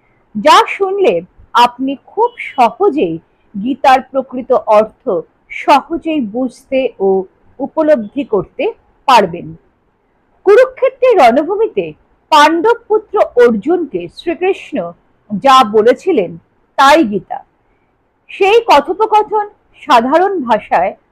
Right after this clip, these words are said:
আপনাদের জানাবো। তাহলে চলুন শুরু করি। এক নম্বর, শ্রীকৃষ্ণ বলেছেন, "যে ব্যক্তির মধ্যে জ্ঞানের অভাব এবং ঈশ্বরে বিশ্বাস নেই, সেই ব্যক্তি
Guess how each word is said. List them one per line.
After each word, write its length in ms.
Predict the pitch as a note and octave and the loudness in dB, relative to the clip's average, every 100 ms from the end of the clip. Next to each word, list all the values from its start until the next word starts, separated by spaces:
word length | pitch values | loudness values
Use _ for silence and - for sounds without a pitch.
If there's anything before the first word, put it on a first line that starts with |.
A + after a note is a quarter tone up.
| _ | _
আপনাদের 520 | - G3+ - F#3+ A3+ G3+ | -2 0 -2 -2 -2 0
জানাবো। 460 | F#3+ D3 C3 G#2 - _ _ _ - | -2 -4 -12 -18 -20 _ _ _ -2
তাহলে 360 | A3 G#3 G3 | -2 -2 -6
চলুন 360 | F#3+ A3 G#3+ F4+ C#5 _ _ _ - | -2 0 2 0 -2 _ _ _ -4
শুরু 280 | - G#4 | 2 2
করি। 280 | - E3 C#3+ C#3+ _ _ _ _ _ - | 2 -4 -8 -20 _ _ _ _ _ 2
এক 260 | D4 F#4 A4+ D4+ | 2 2 2 2
নম্বর, 400 | F3 E3+ F#4 A#4+ _ _ _ _ | 2 0 0 -2 _ _ _ _
শ্রীকৃষ্ণ 640 | - G4+ G#4 A#4 - B4 E4+ | -4 -2 2 0 0 -2 0
বলেছেন, 560 | D#4 G#4+ - F3+ F3 - _ _ - | 0 0 -2 -6 -8 -20 _ _ -12
"যে 280 | G3 G4 G#4+ | 0 2 2
ব্যক্তির 580 | C#4 E4 - _ G4 F4 | 0 -4 -4 _ 0 2
মধ্যে 480 | D4+ C#4+ A#3 D#4 | 0 0 -4 -4
জ্ঞানের 480 | B3 F#3+ A#3+ C4+ D4+ C4 | -2 2 2 2 -2 -2
অভাব 480 | A3 G#3+ B3 A3+ - _ _ _ - | 0 0 2 0 0 _ _ _ -8
এবং 320 | C4+ D#4+ D#4+ - | 0 0 0 -4
ঈশ্বরে 580 | D4 - - - G#4 G#4+ | -10 -10 -10 -2 2 2
বিশ্বাস 520 | B3+ D4 - - G4+ - | -2 -6 -4 -2 -2 -6
নেই, 200 | A3 E3+ D#3+ _ _ _ | -10 -10 -14 _ _ _
সেই 360 | - F#4+ G4+ D4 | -2 2 4 2
ব্যক্তি 520 | D#4+ E4 _ E4 | 0 -4 _ -6